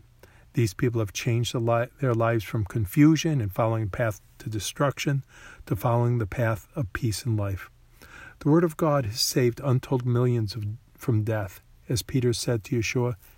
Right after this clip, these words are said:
"You have the words of life." Does God's Word save people's lives?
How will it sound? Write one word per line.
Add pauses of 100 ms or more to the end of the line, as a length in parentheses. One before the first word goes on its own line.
(240)
"You
have
the
words
of
life." (1120)
Does
God's
Word (480)
save
people's
lives?